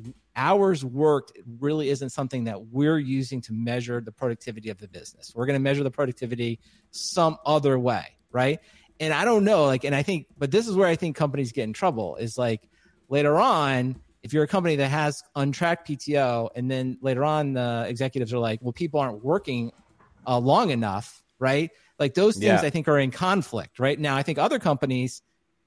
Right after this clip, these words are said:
Speaker 1: can come out and they do have a very stated, like, "We believe you need to be in the office." And the way that they do that is, like, you do it through accrued,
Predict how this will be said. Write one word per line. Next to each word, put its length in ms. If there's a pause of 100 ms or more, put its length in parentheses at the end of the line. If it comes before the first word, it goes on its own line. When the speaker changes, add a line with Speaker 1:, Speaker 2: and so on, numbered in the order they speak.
(140)
Speaker 1:
can 180
come 200
out 120
and 80
they 100
do 120
have 160
a 40
very 180
stated, 340
like, 180
"We 160
believe 360
you 60
need 180
to 40
be 140
in 60
the 80
office." 480
And 120
the 60
way 140
that 160
they 100
do 160
that 180
is, 160
like, 200
you 100
do 240
it 140
through 160
accrued, 560